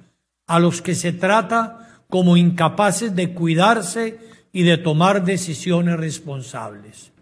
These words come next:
Somos tratados como menores de edad. Se piensa que los pastores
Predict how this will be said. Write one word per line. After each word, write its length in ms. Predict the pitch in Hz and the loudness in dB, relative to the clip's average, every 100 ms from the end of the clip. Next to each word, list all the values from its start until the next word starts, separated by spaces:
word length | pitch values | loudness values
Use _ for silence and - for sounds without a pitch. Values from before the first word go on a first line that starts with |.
| _ _ _ - _ _ | _ _ _ -20 _ _
Somos 540 | - - 240 240 190 - | -4 4 6 4 0 -2
tratados 760 | 185 170 196 220 226 214 - - - _ _ | -2 0 4 4 4 0 -8 -18 -20 _ _
como 320 | 180 175 170 | 2 4 4
menores 680 | 165 156 175 208 208 202 165 | 4 4 6 6 4 2 0
de 120 | 170 | -2
edad. 380 | 139 113 101 - _ _ _ _ _ _ | -2 -6 -12 -20 _ _ _ _ _ _
Se 200 | - 180 | -6 -4
piensa 540 | 180 226 240 - 226 | 0 2 2 0 -4
que 120 | 196 185 | -2 -2
los 260 | 175 - | -2 -2
pastores 800 | - 170 - - 226 233 233 - | -6 -6 -6 0 2 4 0 -4